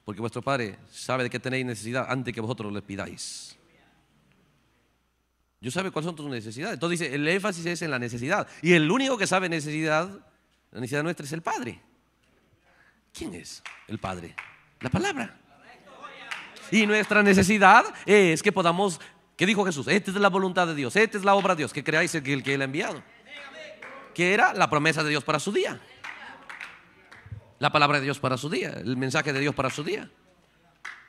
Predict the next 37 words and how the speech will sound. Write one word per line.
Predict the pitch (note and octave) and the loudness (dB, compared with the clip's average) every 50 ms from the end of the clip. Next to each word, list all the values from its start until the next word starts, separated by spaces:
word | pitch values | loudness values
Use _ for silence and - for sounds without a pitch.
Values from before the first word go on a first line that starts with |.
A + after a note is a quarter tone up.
| _ - - - | _ -20 -16 -6
en | - A#2 | -2 0
el | B2+ A#2+ | 0 0
que | A#2 B2+ | 0 -2
vive | A#2+ A#2+ A2+ A2 | -2 -2 -2 -2
la | G#2+ - | -4 -4
persona. | A2+ A2 - G3 A3+ D4 G3+ - _ _ _ - - - _ _ _ _ _ _ _ _ _ _ _ _ _ _ _ _ _ _ _ _ _ _ _ _ | -6 -6 -6 -6 -6 -8 -10 -14 _ _ _ -20 -20 -20 _ _ _ _ _ _ _ _ _ _ _ _ _ _ _ _ _ _ _ _ _ _ _ _
Entonces | - - A#2+ D#3 | -8 -4 -2 -2
este | F#3+ F#3+ G#3+ | 0 -2 -2
es | - | -4
un | G3+ G3+ | -2 0
día | F#3+ G3 F#3+ | 2 2 2
donde | F3+ E3 D3+ D3 C3+ A#2 | 2 2 0 0 -2 -2
en-, | B2+ B2+ B2+ | -4 -6 -6
tenemos | - B2 B2+ C3 C3+ | -6 -6 -4 -2 -2
que | C3 | -2
entender, | A2+ A2 B2 E3 A3 | -2 -2 -4 -4 -2
la | - B2 | 0 0
voluntad | A#2+ B2+ B2 B2 C3 D3 | 2 2 2 2 2 0
del | C#3 C3 A2+ | 0 0 0
Padre | C#3 C#3+ C#3 A#2 A#2+ | 2 0 0 0 -4
también | A#2 - A2 A2+ A2+ C#3 A#2 G#2+ C#3+ | -6 -6 -6 -4 -2 -2 -2 -2 -4
está | B2 G#2 - B2 | -6 -4 -4 -4
dispuesta | A#2 A2+ - - C3+ A#2+ - A#2+ - | -4 -4 -4 -6 -6 -4 -4 -4 -4
para | A#2 A2+ A2+ | -2 -2 -2
nosotros. | A2 A2+ A2+ G3 G#3+ - G#2 - - - - _ _ _ _ _ _ _ _ _ _ _ _ _ _ _ _ _ - _ _ _ - | -2 -4 -4 -6 -6 -8 -14 -16 -16 -20 -20 _ _ _ _ _ _ _ _ _ _ _ _ _ _ _ _ _ -20 _ _ _ -6
Él | - C3 B2 | -4 -4 0
sabe | D3 C#3 A#2+ A#2+ | 0 0 0 0
lo | A2+ G#2+ | -2 -2
mejor. | G#2+ A2+ A2 E3+ G#3 - A3+ - - _ _ _ _ _ _ _ _ _ _ _ _ _ _ _ _ _ _ _ _ _ _ _ | -4 -4 -4 -4 -4 -4 -6 -12 -16 _ _ _ _ _ _ _ _ _ _ _ _ _ _ _ _ _ _ _ _ _ _ _
¿Ve? | - B2 - - | -10 -10 -8 -6
Y | - C3 E3 F#3 | 0 4 4 4
esa | - F#3 | 4 4
es | D3 | 0
la | C3+ | 0
que | C3+ C3+ | 2 2
debemos | C#3 C3+ B2+ B2 | 0 0 0 -2
buscar. | A2+ A2+ A2 - - G#3 G#3 C#3+ - - | -4 -4 -4 -2 -4 -4 -4 -4 -10 -16